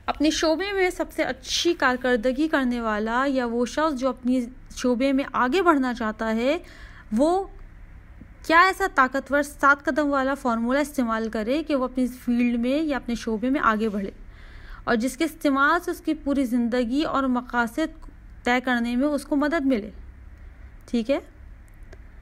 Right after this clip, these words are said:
जो सेल्फ डिसिप्लिन होता है, ये एक ऐसी सलाहियत है इंसान की जो उसको ये बताता है कि उसे क्या करना चाहिए और क्या नहीं करना चाहिए। बेशक वो फील करता है या नहीं करता,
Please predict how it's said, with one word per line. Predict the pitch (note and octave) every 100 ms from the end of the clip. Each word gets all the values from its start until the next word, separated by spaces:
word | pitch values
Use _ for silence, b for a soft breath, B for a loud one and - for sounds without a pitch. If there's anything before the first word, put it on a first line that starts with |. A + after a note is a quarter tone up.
| b b b b b
जो | E4+
सेल्फ | D#4+ - D#4+ G4+ F4+
डिसिप्लिन | F4+ F#4+ C#4+ D#4+ D4
होता | C4+ B3 C4
है, | B3 C4
ये | D#4 D#4 D#4+
एक | D#4
ऐसी | - B3+ F#4+
सलाहियत | - D4+ B3+ A#3 B3+ C4+ F#4 -
है | C4 A3+ A#3 D#4 - B B C4
इंसान | B3+ - D4 E4 F#4
की | - C4 C4 D4+ - B -
जो |
उसको | C#4+ D4 D#4+
ये | A3+ D#4
बताता | F#4 D#4 C4+ B3+ C#4
है | C#4+ D#4
कि | E4
उसे | C#4+ E4+
क्या | D#4+ D#4+
करना | D#4 G#3+ G#3+ C4
चाहिए | D4+ D4 D4 F#4 A4 -
और | D#4+
क्या | D#4 E4+ E4+
नहीं | C4 A#3
करना | A3+ G#3 G#3
चाहिए। | G#3 G#3 G#3 A3+ - - - - - - - - - -
बेशक | G#3 C4+ C#4 G4 G4 C4
वो | D4+
फील | - D4 E4
करता | D#4+ A#3 A3 C#4+
है | D4+ F4 B4 - -
या | G4+
नहीं | G#4+ A4+
करता, | G4+ D4+ B3+ C4